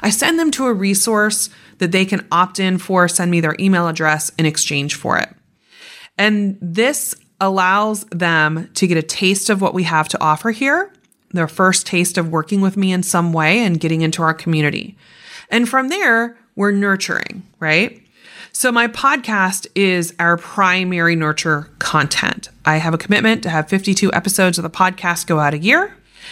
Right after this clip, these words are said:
And that is what all the rest of our nurture content is really built around. So our social media, our email newsletter,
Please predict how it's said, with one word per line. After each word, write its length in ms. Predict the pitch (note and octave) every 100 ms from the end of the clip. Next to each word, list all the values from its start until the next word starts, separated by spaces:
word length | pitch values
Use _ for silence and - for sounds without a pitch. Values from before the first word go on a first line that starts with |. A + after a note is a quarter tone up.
| - - -
And 480 | G3+ F#3 F#3 F3 -
that 520 | F3 E3 F3 G#3 - -
is 180 | G3+ F#3
what 280 | F3+ F3 - _
all 260 | F#3+ G#3 G#3+
the 120 | G3
rest 200 | F#3 F3
of 60 | E3+
our 120 | D#3+
nurture 260 | D#3 D3+ E3
content 480 | - D#3 F3+ G#3+
is 140 | - E3
really 260 | E3 D#3
built 280 | D#3 D3 C#3+
around. 360 | D3 D#3 - -
So 140 | E3
our 300 | D3+ D3 C#3+ - - -
social 360 | - A3+ G#3+ G#3+
media, 340 | G3 F3+ D3+
our 220 | D3+ D3 D#3
email 400 | - G#3 G3 E3+
newsletter, 680 | E3 D#3 E3 D3+ C#3+ C#3+